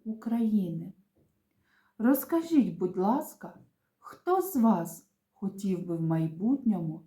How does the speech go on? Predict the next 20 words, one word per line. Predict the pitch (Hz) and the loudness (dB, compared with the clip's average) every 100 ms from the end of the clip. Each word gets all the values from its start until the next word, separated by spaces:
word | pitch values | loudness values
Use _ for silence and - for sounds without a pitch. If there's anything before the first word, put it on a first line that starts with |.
| _ _ _ - | _ _ _ -8
обрати | 185 190 196 208 190 | -4 2 2 2 -2
професію, | 165 175 170 - 208 294 - 180 165 165 - _ _ _ | -6 -6 -6 -2 -2 -2 -4 -10 -10 -10 -16 _ _ _
пов'язану | 185 180 175 185 269 254 247 233 233 - _ _ - | -6 -4 0 2 2 2 2 2 0 -4 _ _ -8
із | 185 - | -8 -8
службою | - 180 262 277 202 226 214 | -6 0 2 2 0 2 2
в | 196 165 | 2 -2
наших | 170 196 220 208 202 | 0 0 0 -4 -6
Збройних | - 160 165 165 170 180 185 - | -8 -10 -4 -4 -2 -4 -8 -12
Силах? | - 226 202 151 156 _ _ _ _ _ _ _ _ _ _ _ _ _ _ _ _ _ _ | -8 -2 -2 -4 -10 _ _ _ _ _ _ _ _ _ _ _ _ _ _ _ _ _ _
Ким | 370 370 214 | 0 6 6
би | 185 | 6
ви | 185 | -2
хотіли | 175 180 - 170 165 | -4 -6 -4 -4 -4
стати | 160 - 220 330 330 254 - - _ _ _ _ _ - | -8 -10 -6 -6 -8 -16 -18 -20 _ _ _ _ _ -14
і | 196 | -14
чому? | - 190 175 147 151 _ _ _ _ - _ _ 480 _ _ - - _ _ - _ _ - | -8 -4 -2 -4 -6 _ _ _ _ -20 _ _ _ _ _ -20 -20 _ _ -20 _ _ -2
Малята, | 185 185 185 170 170 | 2 2 0 -2 0
наше | 180 190 - | 0 0 -4
заняття | 165 175 175 196 277 - 180 | -6 -4 2 4 4 2 -6
підходить | 175 - - 339 330 302 | -8 -8 -4 -2 -2 -6